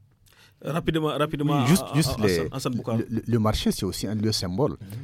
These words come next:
Speaker 2: Dans la région de Difa, quand à un certain niveau de, de, euh, quand la terreur a vraiment atteint un certain niveau, les forces alertes dispersaient les marchés.
Speaker 3: Mhm.
Speaker 2: Dans les marchés, si on dit, « Ah, il y a des gens non identifiés qui arrivent, il y a des risques »,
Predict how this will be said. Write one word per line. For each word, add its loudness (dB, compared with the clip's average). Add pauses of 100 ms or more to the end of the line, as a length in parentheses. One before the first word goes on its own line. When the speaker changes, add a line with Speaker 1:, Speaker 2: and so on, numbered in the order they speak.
(140)
Speaker 2:
Dans 0
la 4
région 0
de -4
Difa, 0
quand -4
à -4
un -4
certain -6
niveau -4
de, -6
de, -10 (760)
euh, -12
quand -8
la -6
terreur -4
a -2
vraiment -6
atteint -6
un -6
certain -10
niveau, -8 (240)
les -6
forces -4
alertes -6
dispersaient -6
les -4
marchés. -8
Speaker 3:
Mhm. -14 (200)
Speaker 2:
Dans -6
les -4
marchés, -4
si -8
on -4
dit, « -6 (460)
Ah, 0
il -10
y -8
a -6
des -8
gens -4
non -4
identifiés -4
qui -8
arrivent, 0
il -
y 0
a -4
des -2
risques », 2